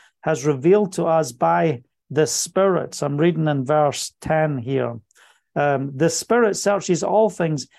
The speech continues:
even the deep things of Elohim." So we've got to search. Seek first the kingdom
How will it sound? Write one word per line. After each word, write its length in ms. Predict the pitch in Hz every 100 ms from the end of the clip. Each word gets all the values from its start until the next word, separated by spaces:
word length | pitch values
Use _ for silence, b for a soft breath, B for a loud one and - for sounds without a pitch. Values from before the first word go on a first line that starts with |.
| b
even 420 | - 214 233 233 208
the 120 | 185
deep 420 | 120 202 220 220
things 580 | - 196 190 190 175 - b b -
of 200 | 160 -
Elohim." 840 | 185 180 180 170 - 196 170 123
So 180 | - 180
we've 240 | 190 269
got 140 | - 226
to 120 | 175
search. 960 | - - - 220 233 151 - - - _ _ _ _ _ _
Seek 440 | - - 262 247 -
first 440 | - 226 226 -
the 80 | 175
kingdom 600 | - 220 220 208 196 165